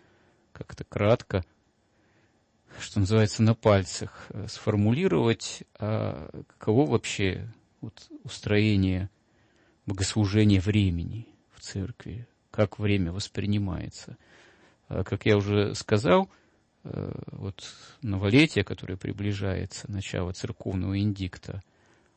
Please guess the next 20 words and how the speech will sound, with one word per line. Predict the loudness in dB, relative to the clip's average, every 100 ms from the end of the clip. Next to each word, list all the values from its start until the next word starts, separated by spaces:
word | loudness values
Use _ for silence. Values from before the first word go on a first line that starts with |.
| _
оно | -6 0 2
вот | 0 0
имеет | 0 2 2 0 -14 _ _
такой | -18 -4 -2
рубеж | 0 0 4 4 2 -10 _ _ _ _ _
в | -8
годовом, | -4 0 0 2 2 2 -2 _ _ _ _ _
м, | -10 -10 -10
таком | -12 -8 -8
временном | -6 -2 -2 0 -2
круге. | -4 -8 -6 -6 -10 -18 -20 _ _ _ _ _ _ _ _ _ _
Но, | 0 2 4 4 2 -2 -10 -16 -20 -20 -20 -20 -20
м, | -20 -20 -14 -10 -8 -4
помимо | 2 6 6 4
годового | 2 2 2 2 2 -2 -6 _ _ _ _
временного | -10 -6 -2 0 0 -2 -4
круга | -6 -6 -4 -6
еще | -6 -4 0
есть | 2 0 -2 -16 _ _ _ _ _ _ _
круг | -6 -2 -2 -6 -16 -18 -20 -20